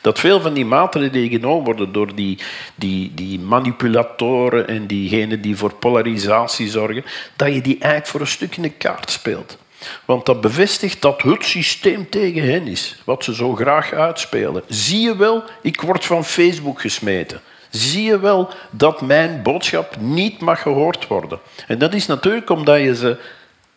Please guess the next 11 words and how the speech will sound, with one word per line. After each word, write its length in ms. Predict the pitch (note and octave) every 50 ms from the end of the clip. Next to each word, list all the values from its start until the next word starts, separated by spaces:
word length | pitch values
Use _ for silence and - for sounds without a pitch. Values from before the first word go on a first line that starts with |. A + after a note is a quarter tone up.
| _ _ _ _ -
het 160 | G#2+ G2+ -
zwijgen 440 | - B2+ C#3+ F3+ A#3 A#3 A3+ G#3+ D#3+
oplegt 440 | C3 B2 - A2 D3 F#3 - -
in 120 | - C#3+ C3
plaats 320 | - D3+ D3+ E3 F3+ -
van 180 | - - D#3+ D3
daarmee 280 | C#3+ C#3+ C#3+ C#3+ C#3+
in 80 | C#3 C3+
debat 340 | C3 C3 B2+ C3+ F#3 A#3 -
te 140 | - C4+ C4+
treden. 360 | - A#3 F3 D3 G2 G2